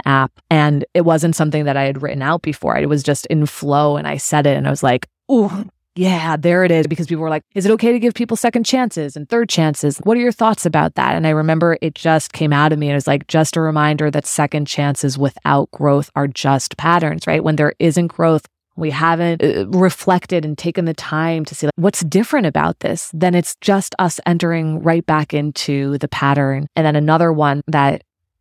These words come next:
emerged from a session, somebody was asking about unconditional love and was like, "Yeah, love can be unconditional, but relationships must have conditions in order for them to thrive." And that line between,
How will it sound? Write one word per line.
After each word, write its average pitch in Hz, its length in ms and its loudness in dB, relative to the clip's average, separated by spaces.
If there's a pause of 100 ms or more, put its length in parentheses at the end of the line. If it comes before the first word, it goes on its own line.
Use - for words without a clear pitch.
(180)
emerged 160 580 0
from 143 220 0
a 139 60 2
session, 143 640 0
somebody 139 260 0
was 139 140 0
asking 139 400 -2
about 135 260 -10
unconditional 135 560 -4
love 131 340 4
and 131 80 -4
was 131 140 -2
like, 131 220 0 (320)
"Yeah, 139 260 2
love 143 300 2
can 151 160 -2
be 151 120 0
unconditional, 147 760 -2
but - 160 -2
relationships 151 800 0
must 143 260 0
have 139 200 0
conditions 139 640 0
in 135 80 2
order 135 220 2
for 139 180 -2
them 135 200 2
to - 100 0
thrive." 131 720 0 (240)
And 151 180 -2
that 143 320 0
line 139 540 0
between, 135 640 -2